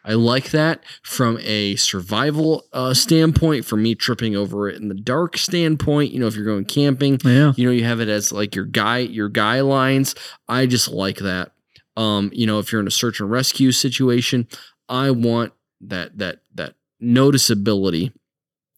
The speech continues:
Speaker 1: So I like the reflectivity myself. Uh, so, uh, so I go for that. Uh, I have, uh, I just use the, the, my basic kit, my, my standard kit is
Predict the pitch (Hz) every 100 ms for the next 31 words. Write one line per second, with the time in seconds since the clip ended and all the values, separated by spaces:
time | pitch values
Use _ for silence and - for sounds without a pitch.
0 | - - 131 120 135 139 123 110 113 -
1 | 92 87 - 92 90 92 90 - - 65
2 | 67 - - _ - - - - 113 107
3 | 151 147 - 127 - 170 175 180 160 147
4 | 123 120 101 - - - - 104 101 101
5 | 117 120 123 113 107 - 117 113 104 -
6 | 165 208 190 147 131 123 127 110 98 -
7 | - 98 104 107 123 127 110 117 127 -
8 | 101 - - 90 - _ _ _ 101 95
9 | - - 95 98 - 113 110 104 107 90
10 | - - - - 110 107 92